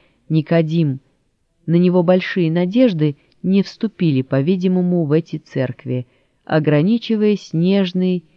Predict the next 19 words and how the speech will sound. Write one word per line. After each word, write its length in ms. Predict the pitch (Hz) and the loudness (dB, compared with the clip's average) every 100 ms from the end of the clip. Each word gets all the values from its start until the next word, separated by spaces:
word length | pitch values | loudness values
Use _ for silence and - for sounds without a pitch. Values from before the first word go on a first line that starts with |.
| _ _ | _ _
или 220 | 214 214 | -4 -4
почтительной 960 | 208 - 170 - - 180 - 170 165 165 | -4 -4 -6 -6 -10 -10 -8 -6 -4 -4
памятью 640 | - 143 131 123 - 131 | -4 -2 -2 -6 -10 -10
о 60 | 127 | -8
нём. 380 | 123 120 120 127 _ _ _ _ _ _ _ _ | -6 -8 -10 -14 _ _ _ _ _ _ _ _
Впрочем, 520 | - 233 233 214 208 202 _ _ _ _ _ _ _ _ | -4 -4 -2 -6 -6 -8 _ _ _ _ _ _ _ _
в 60 | 156 | -2
учении 540 | - 277 262 247 240 | 2 4 4 4 2
Иисуса 640 | - 233 226 - 247 - 214 | 2 2 2 -2 -6 -2 -2
нет 320 | 202 226 226 _ | 0 -2 -4 _
и 100 | 190 | -8
следа 520 | - 180 185 165 208 | -4 -2 0 0 -2
прикладной 680 | - 175 - 170 156 175 190 | -2 -4 0 -2 0 -2 -2
морали 800 | 180 180 175 170 143 123 120 - _ _ | 0 0 0 0 0 0 -4 -8 _ _
и 80 | - | -10
сколько-нибудь 680 | - 226 202 208 202 202 - | -2 -2 0 -2 0 -2 -4
определённого 800 | 170 180 170 180 202 202 196 185 | -4 -2 0 2 2 0 -2 -2
канонического 800 | 180 170 165 170 - - 175 170 | -2 0 0 -2 -6 -10 -6 -6
права. 560 | - 147 127 117 120 | -4 -4 -2 -4 -10